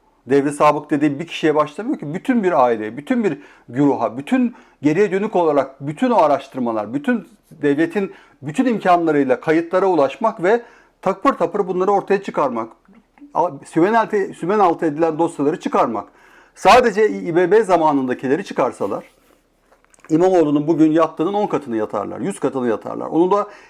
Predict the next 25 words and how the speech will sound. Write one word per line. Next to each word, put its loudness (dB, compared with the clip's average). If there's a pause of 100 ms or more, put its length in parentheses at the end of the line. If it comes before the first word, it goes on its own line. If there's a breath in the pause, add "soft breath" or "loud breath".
(120 loud breath)
kendileri 0
biliyor. 0 (880 soft breath)
Dolayısıyla 0
yani 0 (440)
bu -6
şekilde -2 (100)
bırakacaklarını -4
düşünmüyorum. -8
O 0
yüzden -4
gördüğüm 2
o, -8
giderek 0
daha 0
da -4
sertleşiyor. -6 (300 loud breath)
Sertleşirken -2
de -6
muhatapları, -2
sırtlarını -4
sıvazlayan -2
muhatapları, -2 (540 soft breath)
"Gazze'de 2
sesini -4
çıkarma, -6